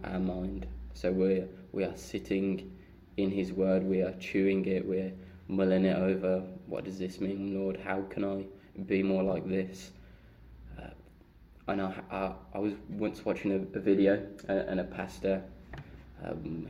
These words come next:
he was giving a, a good example of this, and it's sort of like God is downloading, uh, the program into our mind, um,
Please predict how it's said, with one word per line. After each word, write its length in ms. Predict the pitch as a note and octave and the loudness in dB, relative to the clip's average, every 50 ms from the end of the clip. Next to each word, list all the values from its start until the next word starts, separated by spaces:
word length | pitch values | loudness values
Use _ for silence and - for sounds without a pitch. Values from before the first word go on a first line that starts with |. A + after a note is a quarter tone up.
| - - | -12 -16
he 200 | - - G2+ F#2 | -6 -4 -4 -2
was 480 | F#2+ F#2+ F#2 F2+ - - - - - - - - - - - - - - - - - - - - - - - | 0 0 0 0 -2 -8 -12 -14 -16 -18 -20 -20 -20 -20 -20 -20 -20 -20 -20 -20 -20 -20 -20 -20 -16 -14 -6
giving 220 | - - G#2 G#2 G2+ | -4 0 2 2 2
a, 120 | G2 F2 - | 2 0 0
a 80 | G2+ G2+ | -2 -4
good 280 | G2+ F#2+ - A2 G2 | -2 4 4 6 6
example 680 | G#2 F#2+ F#2 - - G2 F#2+ F#2+ - - G#2 G2 F#2+ - | 6 4 2 0 -2 -2 -2 -2 -2 0 0 2 2 2
of 180 | F#2+ F#2+ - | 2 0 0
this, 360 | G2+ G2 G2 F#2+ - - - - - - - - _ _ | -2 -2 -2 -2 -6 -12 -14 -18 -20 -20 -20 -20 _ _
and 140 | - G#2 G2+ | -4 -2 -2
it's 180 | F2+ - - - | -2 -4 -8 -12
sort 380 | - - - A2 G#2+ F#2+ F#2+ | -12 -4 2 4 4 4 4
of 40 | G2 | 4
like 240 | G2+ F#2 F#2 F#2+ F#2+ | 2 2 2 0 4
God 180 | - G2 F#2+ | 4 6 6
is 160 | F#2+ F#2+ F#2+ - | 6 4 2 2
downloading, 880 | - F#2 F#2+ F#2+ F#2+ G2 G2 G2 G2 G2+ F#2+ G2 G2+ G#2 G2+ G2+ - - - - - - - - | 0 2 2 4 4 4 6 8 6 8 8 6 6 6 4 0 -4 -12 -16 -20 -20 -20 -16 -12
uh, 160 | - - E2+ | -8 -8 -4
the 100 | F#2 F2 | -4 -4
program 560 | - - - F#2+ F#2+ G2 G2 G2 F#2+ F#2+ G2 | -2 4 6 6 8 8 6 4 4 4 2
into 240 | F#2+ F#2 - - F#2+ | 0 0 2 0 2
our 100 | F#2 F#2+ | 4 4
mind, 500 | F#2+ F#2+ F#2+ G2 G2 G2+ G#2 G2+ - - - - - - - - - - - | 2 4 4 2 2 2 0 -2 -4 -8 -16 -18 -18 -20 -18 -12 -8 -6 -4
um, 420 | F#2 F#2 F#2+ F#2+ F#2+ F#2+ F#2 | -2 0 2 2 2 0 0